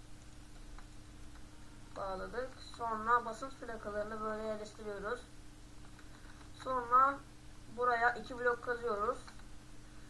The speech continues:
Buraya da bir blok kazıyoruz. Redstone'ları yerleştiriyoruz. Sonra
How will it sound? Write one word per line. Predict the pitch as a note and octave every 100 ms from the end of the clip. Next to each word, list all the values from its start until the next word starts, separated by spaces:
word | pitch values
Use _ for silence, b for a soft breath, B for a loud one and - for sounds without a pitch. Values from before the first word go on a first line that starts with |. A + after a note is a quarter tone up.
| - -
Buraya | A#3 A#3+
da | A#3 A#3
bir | B3+ A#3
blok | G#3 -
kazıyoruz. | G#3+ F#3 F#3+ G#3 A#3+ A#3
Redstone'ları | A3+ - A3 A3 A3
yerleştiriyoruz. | A3+ G3+ F#3 G3 F#3+ G3 G#3+ B3+ - -
Sonra | A3+ A3 A#3+ B3+